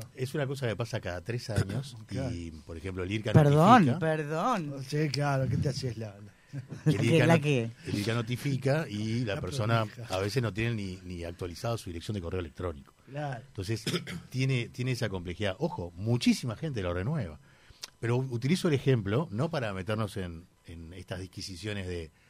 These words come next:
Speaker 2: Sí.
Speaker 1: de decisiones de la vida, este, eh, doméstica, sino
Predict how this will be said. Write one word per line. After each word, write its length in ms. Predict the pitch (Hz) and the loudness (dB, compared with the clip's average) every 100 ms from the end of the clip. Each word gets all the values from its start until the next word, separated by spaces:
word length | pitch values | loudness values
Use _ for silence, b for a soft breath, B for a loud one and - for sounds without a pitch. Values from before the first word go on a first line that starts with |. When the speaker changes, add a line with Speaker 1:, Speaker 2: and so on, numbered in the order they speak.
| b b | b b
Speaker 2:
Sí. 160 | - | -6
Speaker 1:
de 140 | 98 101 | -2 0
decisiones 480 | 101 98 113 113 | 0 -2 2 4
de 80 | 107 | 4
la 100 | 98 | 2
vida, 400 | 101 104 95 87 | 2 2 2 -2
este, 240 | 85 - 80 - - | -8 -12 -16 -18 -14
eh, 300 | 85 80 78 80 80 | -10 -10 -10 -10 0
doméstica, 540 | 104 120 - 104 160 | 2 2 0 -4 -4
sino 420 | - 110 131 175 | -2 0 2 0